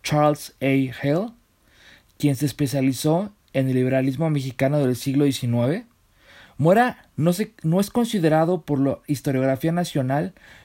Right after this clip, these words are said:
como uno de los héroes liberales mexicanos de primer orden, como fue Juárez, Lerdo, Ramírez o Altamirano,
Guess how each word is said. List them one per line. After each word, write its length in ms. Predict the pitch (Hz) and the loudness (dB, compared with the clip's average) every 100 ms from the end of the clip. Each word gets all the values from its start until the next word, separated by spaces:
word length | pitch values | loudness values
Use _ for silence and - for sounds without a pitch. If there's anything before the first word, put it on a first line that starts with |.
| _ | _
como 220 | 165 156 | 0 0
uno 140 | 170 196 | 2 2
de 100 | 175 | 2
los 220 | 135 - | 0 0
héroes 240 | 160 175 | 0 0
liberales 520 | 175 143 131 139 156 151 | 2 2 2 2 0 0
mexicanos 600 | 131 120 - 135 160 147 | -2 -4 0 0 2 -2
de 80 | |
primer 340 | 110 117 123 123 | -2 -2 0 2
orden, 440 | 156 180 127 110 - - - _ _ | 0 2 -2 -2 -8 -20 -20 _ _
como 260 | 120 117 | 0 0
fue 320 | 107 - 131 123 | 0 0 0 0
Juárez, 760 | - 127 147 175 170 139 113 | 0 2 4 4 4 0 0
Lerdo, 440 | 123 139 160 160 135 | 0 2 0 0 0
Ramírez 560 | 123 120 139 151 165 | 0 0 0 0 0
o 60 | 127 | -2
Altamirano, 760 | 110 110 110 131 165 123 117 | -2 -2 0 0 0 -4 -8